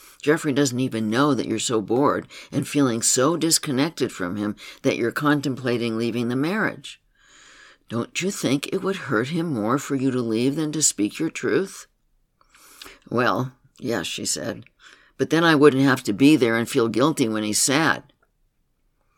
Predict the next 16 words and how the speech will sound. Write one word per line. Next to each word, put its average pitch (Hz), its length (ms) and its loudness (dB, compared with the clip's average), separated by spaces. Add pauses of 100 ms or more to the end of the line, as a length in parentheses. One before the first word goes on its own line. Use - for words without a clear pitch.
(880)
"So 107 500 -2
it's - 180 -6
more 123 180 0
important 117 500 -2
to 123 40 -10
you 117 160 -2
to 107 100 -2
be 110 160 -2
nice 110 380 -2
than 113 200 -4
to 107 100 -4
be 127 140 -2
loving, 143 400 0
is 101 100 -4
that 98 220 -4
right?" 123 380 -2